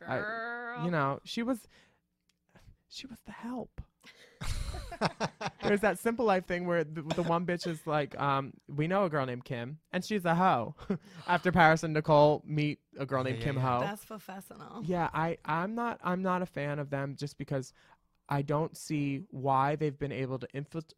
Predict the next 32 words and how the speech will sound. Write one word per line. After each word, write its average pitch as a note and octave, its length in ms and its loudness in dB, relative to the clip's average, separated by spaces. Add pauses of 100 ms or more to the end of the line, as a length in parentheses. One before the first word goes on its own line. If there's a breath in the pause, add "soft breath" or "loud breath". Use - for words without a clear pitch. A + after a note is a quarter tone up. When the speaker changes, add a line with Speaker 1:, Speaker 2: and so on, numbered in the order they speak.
Speaker 1:
infiltrate G3 600 -2
Hollywood C#3 560 0 (240 loud breath)
and C#3+ 120 -4
be C#3 120 -2
given C#3 360 -2
so D3+ 320 -2
much E3 300 -4 (180)
carte F3+ 320 2
blanche D#3 420 2
and C#3+ 100 2
leeway. D3 360 0 (200 loud breath)
Why F#3 280 8
was B3+ 140 -4
Khloe G3 300 2
Kardashian D3 600 -2
on C3 140 -4
the C3 80 -4
red C3 200 -2
carpet B2+ 500 -4 (100)
Speaker 3:
Ugh. D#3 180 4
Speaker 1:
hosting D#3+ 420 2
for - 160 -6
E, C#3+ 260 0 (140 soft breath)
Speaker 3:
Come - 80 -14
Speaker 1:
talking G#3 320 6
Speaker 3:
on. - 20 4
Speaker 1:
about F#3+ 300 8 (400)
Speaker 2:
Mm-hmm. E3+ 180 -12
Speaker 1:
Anna G#3 220 6
Kendrick's F#3 560 2
dress D#3+ 300 0
being C#3+ 500 -4